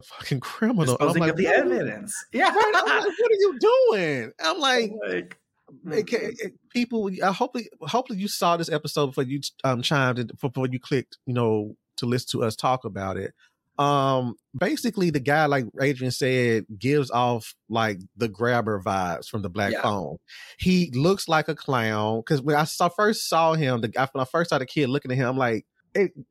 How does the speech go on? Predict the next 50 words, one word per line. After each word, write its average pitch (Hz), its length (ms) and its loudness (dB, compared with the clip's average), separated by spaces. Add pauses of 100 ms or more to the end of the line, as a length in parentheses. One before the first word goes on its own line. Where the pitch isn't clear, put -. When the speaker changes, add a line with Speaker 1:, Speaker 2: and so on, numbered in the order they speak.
(140)
Speaker 1:
it 185 120 4
slipped 247 340 -4
from 208 120 0
my 180 120 4
mind 160 360 2
for 131 160 0
a 110 40 -2
bit 113 320 0
that 120 100 0
it 127 40 2
was 120 120 -2
Halloween 107 480 -2
night. 107 240 2
So 123 100 0
I 123 40 2
was 131 120 0
like, 120 140 0 (140)
"Why 294 140 0
is 262 80 0
this 214 140 -2
man 175 300 2
dressed 151 320 -2
like 98 260 -2
this?" 92 360 -2
And, 117 480 0
Speaker 2:
<laughs> - 880 -6
Speaker 1:
like, 151 460 0 (140)
he 208 120 0
looks 269 220 0
like 214 140 0
he's 190 160 0
a 135 80 -2
clown, 214 380 2
but 175 80 2
he 185 60 2
doesn't 180 200 0
have 180 180 4
on 160 140 0
a 127 60 -2
clown, 139 760 0
um, 113 800 0
Speaker 2:
Like 92 140 -8
the 120 80 -2
full 147 300 -2
aesthetic - 600 -4
almost. 92 200 -8
Speaker 1:
full 175 120 2
aesthetic, 147 500 0
right. 127 440 0
And 117 220 -2